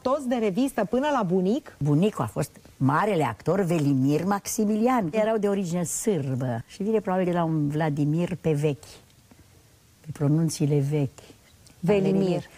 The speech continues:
Speaker 2: Dar juca,
Speaker 1: Și
Speaker 2: era celebru. Copilul lui, Aurel Maximilian, acela a fost într-adevăr director proprietar.
Speaker 1: Între cele două
Speaker 2: Da,
Speaker 1: războaie
Speaker 2: da,
Speaker 1: a avut
Speaker 2: sigur că
Speaker 1: teatrul
Speaker 2: da.
Speaker 1: de revistă în București.
Speaker 2: În București. Era și scriitor de revistă și regizor. Și care îl are pe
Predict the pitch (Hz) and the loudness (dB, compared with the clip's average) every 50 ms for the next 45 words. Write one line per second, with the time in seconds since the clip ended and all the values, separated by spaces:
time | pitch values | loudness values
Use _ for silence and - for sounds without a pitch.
0 | - - - - - - 123 127 131 131 127 - 160 160 151 151 151 143 - - | -20 -20 -16 -10 -6 -2 -2 0 0 0 0 0 0 2 2 2 0 -2 -2 -2
1 | - 190 190 202 233 262 294 247 185 151 139 131 127 113 113 120 - - 156 - | 0 0 0 2 2 2 2 2 2 0 -2 -2 -4 -4 -6 -6 -2 -2 0 2
2 | - 294 339 320 233 196 180 160 143 120 - 120 131 131 127 131 156 165 156 151 | 2 2 2 2 2 2 2 2 0 0 -2 -2 0 0 2 4 4 4 4 2
3 | 139 131 117 - - - 127 131 156 180 175 151 135 - 175 139 - 170 151 - | 2 0 0 -2 -2 0 2 2 2 2 2 0 0 0 0 0 2 0 -2 0
4 | 143 131 - 131 110 87 98 113 127 190 196 175 143 131 131 127 151 185 185 - | 0 -2 0 0 0 0 0 0 2 2 0 0 -2 -2 -2 0 0 0 0 0
5 | - 226 208 208 - - - - - - - - - 139 139 - - 143 123 104 | 0 0 0 0 -2 -6 -14 -20 -20 -20 -14 -4 -2 0 0 0 2 0 0 0
6 | - - 175 175 190 196 190 196 202 - - 233 226 220 220 202 - - 214 214 | 0 2 0 2 2 0 -2 -4 -4 -2 0 2 2 2 2 0 0 0 0 0
7 | 208 196 202 196 196 196 196 202 190 185 180 175 180 185 185 202 214 208 185 165 | 0 0 0 0 0 0 0 0 -2 -2 -2 0 0 0 0 0 0 -2 -2 -2
8 | - 233 220 - 240 208 208 196 226 214 208 180 208 196 190 185 160 190 208 196 | -2 -2 -2 -2 -2 -2 -2 -2 -2 -2 0 0 0 -2 -2 -2 -2 -2 -2 -2
9 | - - 202 196 185 190 185 - 196 185 190 175 165 - 156 160 170 170 - - | 0 0 0 0 2 0 0 -2 -2 -2 -2 -4 -2 0 0 0 0 0 -4 -2
10 | 427 466 339 156 - 147 139 139 123 127 - - - 190 - - - 190 185 175 | 0 0 0 0 0 0 0 0 0 -2 -4 -2 -2 -2 -2 -2 -2 -2 0 0
11 | - 170 165 151 156 170 156 156 151 151 165 - - - 151 135 - - - 143 | 0 -2 -2 -2 0 0 0 2 2 0 -2 -4 -4 -2 -2 -2 -2 -2 -2 0
12 | 143 135 131 135 170 208 214 180 175 139 131 131 - 233 226 - - 190 170 156 | 0 0 0 0 0 -2 -2 -2 -2 -2 -2 -2 -2 -2 -2 0 0 0 0 2
13 | 160 202 247 262 247 240 233 226 196 190 | 2 0 2 2 2 0 0 -2 -2 -4